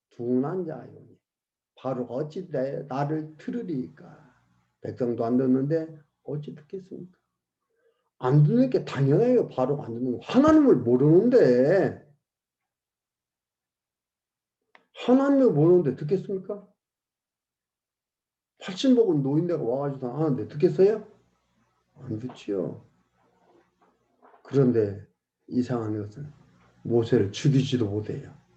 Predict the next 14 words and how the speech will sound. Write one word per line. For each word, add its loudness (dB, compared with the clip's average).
살고 4
죽는 6
게 2
누구 2
맘이다? 0
하나님 -6
맘이다. -18
편안하지 -6
않습니까? -12
되고 6
안 4
되고가 2
누구 -2
맘이다? -2